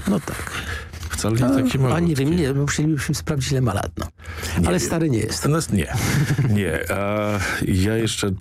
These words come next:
Speaker 2: celowo spytałem
Speaker 1: No.
Speaker 2: się o te tak zwane fleszyki,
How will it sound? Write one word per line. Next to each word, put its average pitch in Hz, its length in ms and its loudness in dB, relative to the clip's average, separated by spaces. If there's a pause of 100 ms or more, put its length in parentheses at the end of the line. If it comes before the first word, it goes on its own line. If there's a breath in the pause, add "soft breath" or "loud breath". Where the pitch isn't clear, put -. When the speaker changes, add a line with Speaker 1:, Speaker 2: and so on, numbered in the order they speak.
Speaker 2:
celowo 104 640 0
spytałem 82 680 0
Speaker 1:
No. 71 80 2
Speaker 2:
się 64 180 0 (140)
o 82 140 0
te 85 420 -2
tak 87 160 0
zwane 98 220 2
fleszyki, 90 720 -2